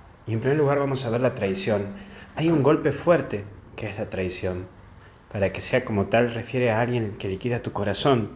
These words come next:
porque vos le diste tu corazón. Jesús sufre la, la traición por parte de Judas, quien era la persona de su confianza, un apóstol, que hasta el último instante le busca la vuelta para reconquistarlo, Jesús.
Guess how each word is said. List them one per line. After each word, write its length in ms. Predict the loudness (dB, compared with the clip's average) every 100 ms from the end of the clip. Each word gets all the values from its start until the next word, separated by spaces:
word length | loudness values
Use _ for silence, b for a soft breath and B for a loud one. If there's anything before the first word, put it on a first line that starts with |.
| -16 -20 -16
porque 320 | -8 -6 0
vos 440 | 2 4 2 0 -10
le 160 | -6 -4
diste 280 | -4 -8
tu 160 | -10 -10
corazón. 520 | -8 -8 -6 -6 -8 -10 -20 -20 -20 B B B B B B B B
Jesús 260 | -6 0 0
sufre 320 | 0 2 4
la, 420 | 6 6 4 -4 B B B B
la 80 | -10
traición 680 | -6 -4 -2 0 0 0 -2 -8 -18 -18 -20 -14
por 140 | -6 -2
parte 340 | 0 0 0
de 80 | -2
Judas, 480 | -2 -2 -2 -4 -12 -18 -18
quien 200 | -6 0
era 120 | 2
la 140 | 2 2
persona 320 | -2 -2 -2
de 80 | -2
su 160 | -4
confianza, 640 | -6 -6 -2 0 2 0 0
un 80 | -2
apóstol, 600 | 2 4 4 2 -6 -6 B B B B
que 80 | -8
hasta 160 | -2 0
el 80 |
último 300 | 0 0 0
instante 400 | 0 0 -4 -2
le 100 | 0
busca 260 | 0 0 0
la 100 | 2
vuelta 300 | 2 2 0
para 220 | -4 -4
reconquistarlo, 720 | -4 -4 -4 -6 -2 -2 -2
Jesús. 580 | -6 -8 -8 -8 -10 -14